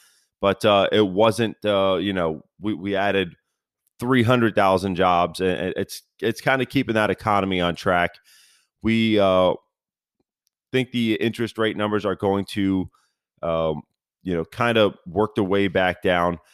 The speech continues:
as, uh, we aren't adding all these new jobs with higher and higher salaries every, every quarter or every other week. And, uh, it's definitely a case where it was a Goldilocks kind of moment.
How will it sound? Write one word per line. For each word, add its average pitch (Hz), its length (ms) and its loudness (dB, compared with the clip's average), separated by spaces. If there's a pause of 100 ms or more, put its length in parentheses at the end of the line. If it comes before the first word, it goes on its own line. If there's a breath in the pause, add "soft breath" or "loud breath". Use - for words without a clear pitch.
(260 soft breath)
as, 90 320 -2
uh, 92 80 0
we 101 240 0
aren't 104 240 0
adding 95 360 0
all 101 220 4
these 98 240 -2
new 95 160 -2
jobs 90 540 0
with 85 320 -6
higher 104 600 0
and 80 220 -6
higher 95 440 -2
salaries 87 680 -2
every, 85 460 -6
every 87 240 -6
quarter 85 500 -4
or 80 180 -2
every 85 320 0
other 82 300 0
week. 104 400 -2 (640 soft breath)
And, 120 240 0
uh, 120 60 4
it's 117 160 0
definitely 123 260 0
a 110 40 -2
case 110 300 -2
where 107 300 2
it 113 80 4
was 110 260 2
a 107 80 2
Goldilocks 92 840 0
kind 87 280 -2
of 80 60 -2
moment. 85 380 -2